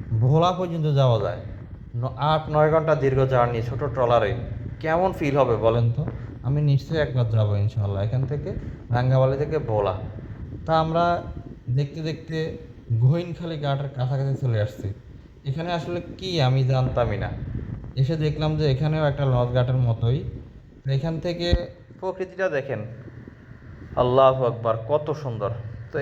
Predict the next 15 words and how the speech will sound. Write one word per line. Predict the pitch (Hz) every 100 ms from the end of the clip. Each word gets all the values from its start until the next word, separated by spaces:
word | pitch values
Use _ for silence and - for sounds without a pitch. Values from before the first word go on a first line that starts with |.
| 160
এখান | 165 180 180
থেকে | 190 185 196 208 285 - - - -
এই | 156
ছোট | 151 151 160 170
ট্রলারগুলা | 156 156 160 156 160 143 170 202 - - _ _ _ _ _ - - _ -
চর | - 170 170 165
মন্তাজের | 160 151 143 131
দিকে | 135 131
যায়। | 120 101 -
আমাদের | 123 139 143 160 143
ডান | 139 139
পাশটায় | 139 139 143 160 156
এখন | 151 156
হচ্ছে | 151 156 -
চর | 151